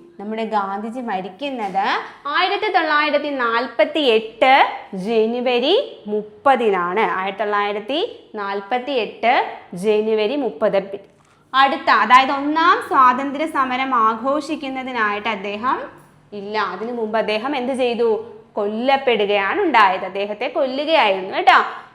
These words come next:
ഇനി ഡൽഹിയിലെ ബിർള മന്ദിരത്തിൽ നടന്ന പ-, പ്രാർത്ഥനാ യോഗത്തിൽ പങ്കെടുക്കവേ നാഥുറാം വിനായക് ഗോഡ്സെ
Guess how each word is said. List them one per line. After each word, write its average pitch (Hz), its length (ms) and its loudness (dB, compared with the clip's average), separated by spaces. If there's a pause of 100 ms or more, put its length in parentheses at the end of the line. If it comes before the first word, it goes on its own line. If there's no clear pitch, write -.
ഇനി 320 280 -2 (140)
ഡൽഹിയിലെ 339 800 6
ബിർള 247 440 -2
മന്ദിരത്തിൽ 294 720 2
നടന്ന 254 320 -2
പ-, 247 440 -4
പ്രാർത്ഥനാ 320 760 2
യോഗത്തിൽ 285 560 0
പങ്കെടുക്കവേ 220 960 0 (300)
നാഥുറാം 311 1120 0
വിനായക് 240 680 0
ഗോഡ്സെ 214 680 -2